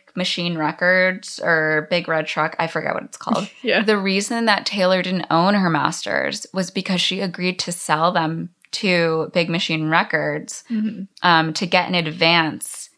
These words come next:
Speaker 1: in order to, like, pay for beginning her career.
Speaker 2: Oh,
Speaker 1: Which, I mean,
Speaker 2: wow.
Speaker 1: that was a risk that paid off, but then she lost her masters.
Speaker 2: Right,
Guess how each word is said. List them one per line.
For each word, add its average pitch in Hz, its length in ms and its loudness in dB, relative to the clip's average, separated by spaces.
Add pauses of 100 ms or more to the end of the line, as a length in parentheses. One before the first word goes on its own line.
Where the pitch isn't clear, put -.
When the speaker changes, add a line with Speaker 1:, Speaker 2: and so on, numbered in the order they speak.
Speaker 1:
in 180 220 0
order 160 640 6
to, 160 560 0 (280)
like, 147 300 2
pay 160 420 -2
for 156 480 0
beginning 151 360 0
her 160 180 -4
career. 147 680 0 (340)
Speaker 2:
Oh, 185 640 0
Speaker 1:
Which, 185 140 2
I 214 80 6
mean, 208 240 4
Speaker 2:
wow. 170 380 -4 (220)
Speaker 1:
that 190 200 6
was 208 140 2
a 220 80 2
risk 170 260 2
that - 160 0
paid 170 240 -2
off, 160 500 2
but 185 320 4
then 180 300 4
she 170 160 0
lost - 340 -2
her 151 80 -4
masters. 151 840 -4 (160)
Speaker 2:
Right, 151 480 0